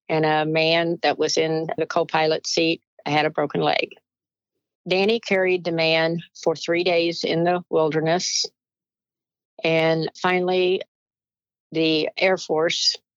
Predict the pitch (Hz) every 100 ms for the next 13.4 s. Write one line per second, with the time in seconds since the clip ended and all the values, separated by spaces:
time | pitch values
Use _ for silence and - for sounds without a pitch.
0 | _ - - 180 185 202 170 160 160 170
1 | - - - _ _ _ _ _ - 190
2 | 170 151 151 165 214 151 _ _ _ _
3 | _ 170 165 165 160 160 175 175 190 196
4 | 196 185 170 170 175 170 170 - 165 165
5 | 170 180 180 170 170 151 - 190 - 180
6 | - 175 180 165 170 - - 180 - -
7 | 170 160 _ _ _ - 170 156 160 170
8 | - _ _ _ - 180 175 170 160 147
9 | 175 220 _ _ _ _ _ _ _ -
10 | 170 170 165 160 143 - 165 165 165 160
11 | 160 170 - 175 160 170 175 185 185 160
12 | 156 165 170 - 196 185 170 156 165 151
13 | - 165 160 165